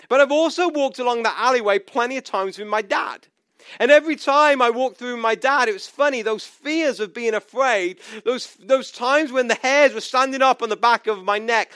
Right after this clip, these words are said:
the times when I was spooked because I heard a noise, every time I walked through that alleyway with my dad, I didn't have those fears.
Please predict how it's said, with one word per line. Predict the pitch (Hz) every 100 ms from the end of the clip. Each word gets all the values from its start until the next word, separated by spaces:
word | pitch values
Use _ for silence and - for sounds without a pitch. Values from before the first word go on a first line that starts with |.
| - 208
the | 226
times | 247 269 294 233
when | 269 247
I | 226
was | 214
spooked | - - 311 240 -
because | 233 240 220
I | 214
heard | 214 233
a | 240
noise, | 262 233 190 - - - -
every | 226 262 302
time | - 254 240
I |
walked | 226 220 220
through | 220
that | 208 165
alleyway | 202 208 180
with | 180
my | 175
dad, | 165 185 175 147 156 _ _ _ _ _
I | -
didn't | 254 247
have | 220 190
those | 208
fears. | - 277 - - -